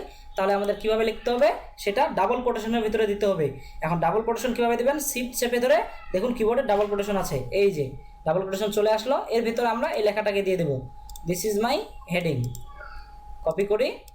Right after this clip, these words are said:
এখানে আমরা দিয়ে দেই। দিয়ে দেওয়ার পরে অবশ্যই, অবশ্যই প্রতিটা কোড যখন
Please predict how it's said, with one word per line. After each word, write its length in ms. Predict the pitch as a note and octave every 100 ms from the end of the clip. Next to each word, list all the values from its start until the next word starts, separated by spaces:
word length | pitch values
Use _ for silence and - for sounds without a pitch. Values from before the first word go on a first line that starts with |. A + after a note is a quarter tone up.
| - F3
এখানে 200 | F#3+ F#3
আমরা 140 | G3 A#3+ G#4+ - - F3+
দিয়ে 140 | G#3+ E3+
দেই। 140 | C#3 A#2+ - - -
দিয়ে 140 | F3 F#3+
দেওয়ার 160 | A3+ A3
পরে 180 | A#3+ C#4+ F4 - - - - - B3
অবশ্যই, 520 | D4+ D4+ - C#4+ C#4+ C4+
অবশ্যই 520 | B3+ B3+ - B3+ B3+ C4 C4 - - - - -
প্রতিটা 420 | D4 D4 D4 D4+ D4 -
কোড 140 | C4+ C4 A#3
যখন 180 | B3+